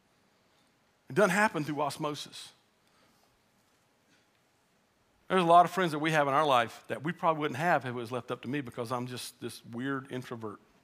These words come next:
guy. But because my wife is outgoing and she's a social butterfly, we have a lot of wonderful people in our life because she connects with them.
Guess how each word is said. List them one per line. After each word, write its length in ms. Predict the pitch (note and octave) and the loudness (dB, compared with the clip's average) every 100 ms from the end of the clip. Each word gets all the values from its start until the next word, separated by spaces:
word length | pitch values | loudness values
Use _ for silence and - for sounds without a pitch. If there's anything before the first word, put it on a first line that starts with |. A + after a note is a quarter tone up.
| - | -14
guy. 280 | - - - _ _ _ _ _ _ _ _ _ _ _ _ _ _ _ _ _ _ _ _ _ _ _ _ _ _ - | -12 -12 -18 _ _ _ _ _ _ _ _ _ _ _ _ _ _ _ _ _ _ _ _ _ _ _ _ _ _ -8
But 100 | C#3+ | -6
because 240 | C#3+ E3 | -2 0
my 120 | D3+ | 2
wife 340 | C#3 C#3+ D3+ C3+ | 2 4 2 2
is 80 | C#3 | -2
outgoing 500 | C#3+ C#3 E3+ D#3 C#3+ | -2 0 0 0 -2
and 100 | A#2+ | -4
she's 260 | - C3+ | -10 -12
a 40 | B2 | -8
social 340 | D#3 D3+ C#3 | -6 -6 -4
butterfly, 480 | C#3+ D#3 C#3+ C3+ C3 - - | -4 -2 2 2 2 -8 -8
we 80 | D#3 | -4
have 80 | C#3 | -4
a 60 | |
lot 240 | C#3 D3 D3 | 0 2 2
of 80 | |
wonderful 340 | C#3 D3+ C#3+ B2 | 2 -2 -2 -8
people 260 | D#3+ C#3+ | -10 -6
in 60 | C3 | -2
our 140 | B2+ | 0
life 180 | C3+ C#3+ | 2 0
because 220 | - B2 | -4 -8
she 160 | - D3 | -6 -8
connects 440 | - C3+ D3+ D3+ | -6 -4 -4 -6
with 160 | A2+ G2+ | -14 -14
them. 140 | G2 | -18